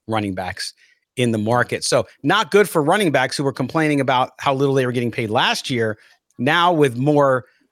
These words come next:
uh, availability, guys out there, I don't think it's gonna get better for them. So if the Raiders were to tag Josh <laughs> Jacobs at fourteen million dollars a year, he should feel lucky about that.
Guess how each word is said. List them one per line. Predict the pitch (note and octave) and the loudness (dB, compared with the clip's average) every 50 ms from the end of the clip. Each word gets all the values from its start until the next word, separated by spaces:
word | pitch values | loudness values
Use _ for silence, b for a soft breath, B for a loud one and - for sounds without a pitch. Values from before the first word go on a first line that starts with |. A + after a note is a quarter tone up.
| _ - | _ -6
uh, | C3 B2 - - | -6 -4 -2 -2
availability, | B2+ A2 C3+ C#3 C#3+ C3 A#2+ G#2+ C#3 F#3+ A#3 G#3+ F#3 C#3+ B2+ B2+ | -2 2 2 2 4 4 2 2 4 4 6 6 4 4 2 0
guys | A#2+ A2+ D3 C3+ C#3 C#3+ C#3+ A#2 - - | -2 0 0 0 2 0 -2 -2 -2 -2
out | C3+ F3+ A3+ A#3 - - | 0 0 0 0 0 -2
there, | C3+ A#2+ A#2 A2+ A#2 A2+ - C#3 | 0 0 0 -2 -4 -4 -2 -2
I | C#3 | -2
don't | C#3 B2+ | -2 -2
think | B2 C3 A#2 | -4 -4 -4
it's | B2 A2 - | -4 -6 -6
gonna | A#2+ A2 | -6 -6
get | G2+ A2 G2 | -6 -6 -2
better | A#2+ A#2+ B2+ C3 | -2 0 0 0
for | - A#2+ | -2 -2
them. | G#2 G#2+ G#2+ A2 | -6 -4 -4 -2
So | - C3+ A#2 A2 b b b b b b - | 0 0 0 0 b b b b b b -6
if | C#3+ - | -2 0
the | D#3 | 2
Raiders | C#3 D#3 G#3+ C4+ B3 G3 D3+ | 2 2 2 2 2 2 0
were | C#3 C3+ E3+ A#3+ D4 | 2 2 4 4 4
to | D#4+ D#4 | 2 0
tag | - - - E3 C#3 B2+ A#2 A2+ A2 G#2+ G2+ - | -2 -2 -2 -2 0 0 -2 -2 -4 -6 -10 -10
Josh | - - B2+ A2+ A2 - | -2 0 0 0 0 -2
<laughs> | |
Jacobs | - - A2+ - C3+ C3+ A#2+ C3+ | -6 -6 -4 -4 -4 -2 -2 -2
at | A#2+ | -4
fourteen | - - D#3 C#3+ C3 - C#3+ B2 A#2+ | 0 0 0 0 0 0 -2 0 0
million | B2+ B2 B2 A#2+ | 0 0 0 0
dollars | A#2+ A#2 A#2+ A#2+ | 2 2 2 0
a | A#2+ | 0
year, | A#2+ C3 | 0 0
he | C#3 | 0
should | - - G#2+ - | 0 -2 -4 -4
feel | C3 A2 | -2 0
lucky | A#2 D3+ E3+ - D3 B2 | 0 0 0 0 -2 -2
about | G#2+ A2+ G#2+ G2+ | -2 -2 -2 0
that. | - B2 A#2 - | 0 -2 -2 -2